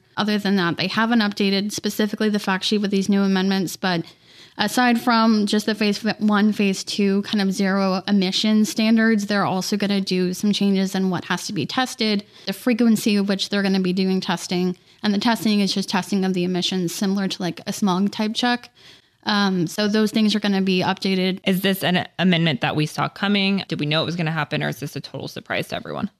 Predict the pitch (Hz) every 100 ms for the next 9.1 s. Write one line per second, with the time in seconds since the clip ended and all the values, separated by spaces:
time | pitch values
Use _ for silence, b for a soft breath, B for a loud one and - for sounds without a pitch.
0 | _ - 269 - 247 294 359 - - -
1 | 240 254 233 240 233 233 226 220 220 214
2 | 233 247 226 214 220 214 208 214 208 196
3 | 220 208 202 202 220 202 202 202 196 196
4 | - 214 202 208 208 202 196 185 196 214
5 | - 220 202 214 202 202 202 196 196 196
6 | 185 190 202 185 202 196 190 - - 202
7 | 196 214 208 196 190 196 202 220 202 202
8 | 196 190 - 196 202 202 190 175 - 190